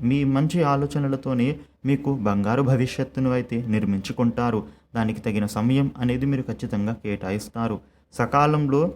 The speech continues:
మీరు తీసుకునే నిర్ణయాల ద్వారా మీకు మంచి ఎదుగుదల అనేది ఉంటుంది. ఉద్యోగంలో మీకు మిశ్రమ ఫలితాలు కనిపిస్తూ ఉన్నాయి. మేషరాశి వ్యక్తులకు వ్యాపార యోగం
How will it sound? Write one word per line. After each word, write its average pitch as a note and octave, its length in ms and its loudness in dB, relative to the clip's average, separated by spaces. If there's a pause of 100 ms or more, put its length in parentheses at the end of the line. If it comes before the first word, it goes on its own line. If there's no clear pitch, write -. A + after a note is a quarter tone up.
(200)
మీరు F3+ 180 4 (120)
తీసుకునే F3 480 2
నిర్ణయాల C3+ 420 2 (140)
ద్వారా G#2+ 260 0 (380)
మీకు C3 200 -2
మంచి B2+ 380 4 (420)
ఎదుగుదల C#3 420 2 (120)
అనేది G#2 260 2 (120)
ఉంటుంది. A2 360 -2 (520)
ఉద్యోగంలో D#3+ 680 4 (160)
మీకు D3 180 2
మిశ్రమ C3+ 480 4
ఫలితాలు A#2 420 -2
కనిపిస్తూ G#2+ 560 -4 (120)
ఉన్నాయి. A2 280 -2 (340)
మేషరాశి A2 560 0 (100)
వ్యక్తులకు A#2 500 -4 (160)
వ్యాపార C#3 500 2 (140)
యోగం C#3+ 220 0